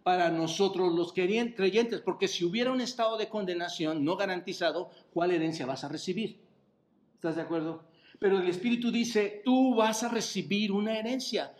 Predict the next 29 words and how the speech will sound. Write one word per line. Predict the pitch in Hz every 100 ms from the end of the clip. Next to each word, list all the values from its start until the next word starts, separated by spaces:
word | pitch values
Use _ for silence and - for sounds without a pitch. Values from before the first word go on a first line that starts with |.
| _
¿La | 180
razón | 175 - 214 208
cuál | 208 220
es? | 226 - - _ _ _ _ _ _ _ _ _ _ _ _ _ _ _ _ _ _ _ _ _ - -
La | 147
vamos | 139 135
a | 131
ver | 135
en | 135
unos | 131 131
momentos | 135 139 127 131
más. | 185 175 - _ _ _ _ _ _ -
Ahora, | 143 151 - -
una | 160 170
cosa | 185 175
importante | 175 160 165 147
a | 156
comentar, | 151 135 131 135 127
hermanos. | 107 90 - - _ _ _ _ _ _ _ _ _ _
No | 160 160 196 220
hay | 220
salvación | 220 226 196 185 170 175 156 190 - _ _ _ _ _ _ _ _ _ _
si | - 156
no | 143
hay | 143
glorificación. | 135 135 131 127 120 120 160 - - _ _ _ _ _ _ -
¿Estás | 143 147
de |
acuerdo? | 143 143 139 156 -